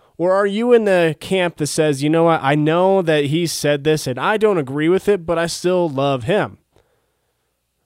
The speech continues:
Let me tell you the camp that I'm in, ladies and gentlemen. I'm in the camp that says, "You know what? I don't agree anything that you're saying about the vaccine, but I still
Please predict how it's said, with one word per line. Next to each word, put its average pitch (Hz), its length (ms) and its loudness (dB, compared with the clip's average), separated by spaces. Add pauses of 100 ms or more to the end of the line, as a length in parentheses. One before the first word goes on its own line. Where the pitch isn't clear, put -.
(100)
Let 185 120 0
me 208 80 0
tell 202 140 4
you 190 160 4
the 151 80 2
camp 175 320 0
that 165 120 4
I'm 170 240 2
in, 113 180 -2
ladies 107 220 -8
and 104 80 -16
gentlemen. 135 360 -4 (600)
I'm 214 160 -2
in 226 60 -4
the 214 80 0
camp 180 480 -2
that 139 220 -2
says, 151 560 2 (200)
"You 151 120 2
know 175 100 4
what? 185 300 4
I 165 140 2
don't 208 260 2
agree 196 680 -2 (300)
anything 202 600 0 (460)
that 180 140 -4
you're 190 180 4
saying 196 440 0
about 180 420 -2
the 160 60 -8
vaccine, 165 720 2 (640)
but 127 160 -2
I 156 160 2
still 202 600 2